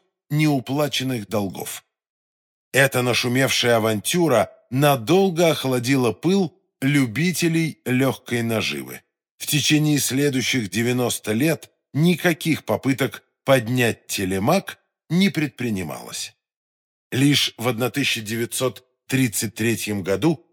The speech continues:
в парижских газетах вновь появились сообщения, что к сокровищам затонувшего брига проявляют интерес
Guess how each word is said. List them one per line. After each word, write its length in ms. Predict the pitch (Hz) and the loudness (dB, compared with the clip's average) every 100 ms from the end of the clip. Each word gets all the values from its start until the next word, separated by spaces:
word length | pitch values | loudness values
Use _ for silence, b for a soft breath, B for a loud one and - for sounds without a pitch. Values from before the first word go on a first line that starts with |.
| _ | _
в 140 | - | -6
парижских 640 | - 185 233 196 - 143 101 | 2 4 4 0 -2 -4 -2
газетах 640 | 113 98 175 208 220 - _ _ | -2 0 0 0 -2 -6 _ _
вновь 480 | 123 165 175 123 - | -2 2 4 2 0
появились 520 | 117 113 127 113 101 | -2 0 0 0 -2
сообщения, 840 | - 107 95 - 185 196 196 185 - _ - | -2 0 0 0 0 2 2 0 -2 _ -6
что 320 | - - 160 | -4 -2 -2
к 80 | - | 0
сокровищам 800 | 143 - 160 151 107 - 107 92 | -2 0 2 2 2 0 -2 -4
затонувшего 720 | 104 107 120 135 - 104 95 | -4 -2 0 -2 -2 -4 -4
брига 480 | 78 160 185 196 - _ _ | 0 0 2 0 0 _ _
проявляют 640 | - 160 160 214 220 190 151 | 2 4 6 6 4 2 -2
интерес 640 | 120 - 120 196 - | -2 -2 0 0 -2